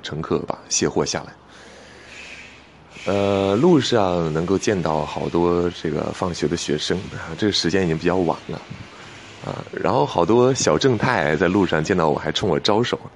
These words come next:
因为我一直往车窗外，呃，就是 <laughs> 卖单儿啊。路上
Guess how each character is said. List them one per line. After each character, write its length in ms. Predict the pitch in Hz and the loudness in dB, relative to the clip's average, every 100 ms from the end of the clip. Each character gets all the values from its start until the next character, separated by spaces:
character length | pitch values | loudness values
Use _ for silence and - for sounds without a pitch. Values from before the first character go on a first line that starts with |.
| - | -6
因 80 | 117 | -2
为 20 | |
我 140 | 85 | 0
一 140 | 85 113 | 0 0
直 200 | 101 104 - - - - | 0 -2 -6 -18 -14 -10
往 140 | - | -4
车 100 | - | -2
窗 220 | 95 104 | 0 2
外， 100 | 104 | 2
呃， 480 | 82 64 - - - - | 0 -2 -4 -6 -8 -10
就 140 | - | -10
是 120 | 71 73 71 - - | -8 -10 -10 -16 -20
<laughs> 380 | - - - - | -2 2 2 0
卖 180 | 104 76 | -6 -4
单 160 | - 95 | -2 -2
儿 180 | 95 | 0
啊。 100 | 87 78 71 - - - - - - - - - - - - - - - - - - - - - - - - | -2 -6 -12 -18 -20 -20 -20 -20 -16 -12 -12 -14 -16 -16 -16 -16 -16 -16 -16 -16 -18 -18 -18 -20 -20 -20 -2
路 140 | - 156 | 2 4
上 540 | 120 98 87 85 82 | 4 4 4 2 0